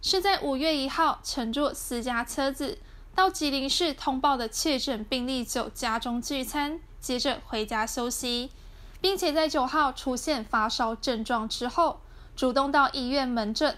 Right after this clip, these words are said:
做核酸检测，当晚便被送至集中隔离点观察隔离。另外，十二号通报的确诊病例男性二，女性确诊病例三，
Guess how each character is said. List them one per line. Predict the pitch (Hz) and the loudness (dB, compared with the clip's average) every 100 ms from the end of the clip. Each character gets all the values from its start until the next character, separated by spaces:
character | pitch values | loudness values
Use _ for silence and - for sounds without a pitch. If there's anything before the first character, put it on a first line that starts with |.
| - | -2
做 | 269 220 | -2 -2
核 | 220 226 202 | -2 -2 -2
酸 | - 214 | -2 -4
检 | 220 240 233 | -2 -4 -2
测， | - 302 - - - - - - | 0 0 0 -8 -18 -20 -20 0
当 | 349 370 | 2 4
晚 | 381 240 | 4 2
便 | - 294 269 | 0 -2 0
被 | 269 | 0
送 | 262 285 240 | 0 -2 -2
至 | 285 277 - | -2 -4 -6
集 | - 214 208 | -6 -4 -2
中 | 240 220 | -2 -2
隔 | 226 208 196 | -2 -4 -2
离 | 202 208 | -4 -2
点 | 247 - - - | -2 -4 -6 -4
观 | 220 208 | -2 -2
察 | 208 220 196 | -2 -2 -4
隔 | - 196 202 | -4 -4 -2
离。 | 220 233 247 - - - - - | -2 -4 -8 -16 -20 -20 -18 -4
另 | 277 | 0
外， | 269 269 | 4 2
十 | 262 - | 0 0
二 | 226 | 2
号 | 233 285 247 | 4 4 2
通 | - 247 | 0 2
报 | 247 262 | 4 4
的 | 220 | 2
确 | 214 - 269 | -4 0 0
诊 | 226 226 208 | 0 -4 -2
病 | 254 240 | -2 0
例 | 262 | -2
男 | 214 220 208 | -2 -2 -4
性 | 254 277 | -2 -2
二， | 277 320 - - - - - | 2 2 0 -8 -18 -10 -2
女 | 247 | -2
性 | 240 392 339 | 0 0 0
确 | - 349 | 0 0
诊 | 285 220 | 0 -2
病 | 240 240 | -2 -2
例 | 240 | -4
三， | 226 262 247 269 | -2 0 0 -4